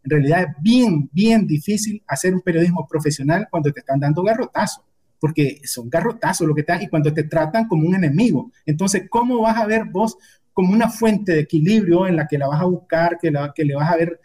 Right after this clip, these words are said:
sus puntos de vista, cuando, eh, eso te está agarrando a garrotazo? Con frecuencia nos reclaman a nosotros, pero, a ver, ustedes solo ven lo malo del gobierno. Eso,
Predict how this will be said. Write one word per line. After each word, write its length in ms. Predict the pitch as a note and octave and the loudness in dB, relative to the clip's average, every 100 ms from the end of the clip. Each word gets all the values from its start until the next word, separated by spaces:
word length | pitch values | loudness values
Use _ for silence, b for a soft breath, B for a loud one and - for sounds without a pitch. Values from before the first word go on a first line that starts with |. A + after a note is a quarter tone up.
| b | b
sus 180 | - D3+ | -10 -6
puntos 340 | F3 E3+ F3+ | -2 -2 -2
de 100 | F3+ | 0
vista, 460 | E3+ D#3 D#3 G3 G3 _ _ _ _ _ _ B _ - | 2 2 -2 -8 -14 _ _ _ _ _ _ B _ -2
cuando, 500 | F#3 F3 F#3 G3 G3 | 2 2 2 0 -2
eh, 180 | D3+ D#3 C#3 | -6 -6 -6
eso 220 | G3 A3+ - | -2 -2 -2
te 80 | |
está 200 | - E3+ | -2 0
agarrando 380 | F3 F3 E3+ F3+ | 0 0 -2 -2
a 40 | F#3+ | -2
garrotazo? 580 | F3+ F3 A#3+ A#3 - - _ _ | -2 -4 -4 -6 -8 -20 _ _
Con 140 | - G3 | -2 0
frecuencia 400 | G3 F#3+ A#3+ C4+ | 0 0 2 2
nos 120 | A#3+ | 2
reclaman 380 | A3+ A3+ A#3+ A#3 | 2 0 2 2
a 40 | |
nosotros, 460 | G3+ F3+ A#3 A3+ D#3+ | 0 0 -2 -2 -4
pero, 360 | G3 F#3 D#3+ - _ _ _ _ | 0 0 -2 -6 _ _ _ _
a 100 | F#3 | -2
ver, 340 | G#3 F3+ - _ _ - | 0 0 -4 _ _ -6
ustedes 360 | E3 A3 B3 | -2 0 0
solo 280 | B3 C4+ B3 | 2 2 4
ven 240 | A3+ C4 B3+ | 4 4 2
lo 140 | G#3+ | 4
malo 340 | G3 C4 B3 F#3+ | 4 2 2 0
del 160 | E3+ | 0
gobierno. 560 | E3 F3+ B3+ G#3+ C3+ - | -2 0 0 0 -4 -8
Eso, 200 | D#3+ B3+ | -6 -2